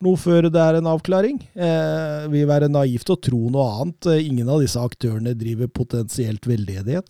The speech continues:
Jeg kan ikke tro det. Så, eh, dette kan gjøre at Manchester United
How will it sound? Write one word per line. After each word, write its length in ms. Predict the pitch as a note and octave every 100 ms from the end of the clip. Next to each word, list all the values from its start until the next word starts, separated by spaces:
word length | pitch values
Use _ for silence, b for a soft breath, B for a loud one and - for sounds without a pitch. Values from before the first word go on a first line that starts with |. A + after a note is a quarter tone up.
| F3+
Jeg 160 | E3
kan 160 | D3 B2
ikke 80 | A#2+ -
tro 80 | A#2+
det. 140 | D3 - b b b b b b b b -
Så, 140 | E3
eh, 680 | D#3+ D#3 D3+ D3+ D3+ D3 D3 C#3+ - - E3
dette 220 | E3 E3 E3+
kan 160 | C#4
gjøre 320 | D4 C#3 A#2 C3+
at 80 | D#3
Manchester 480 | A#2 A#2 D3 C3+ D3
United 320 | A2+ - C#3+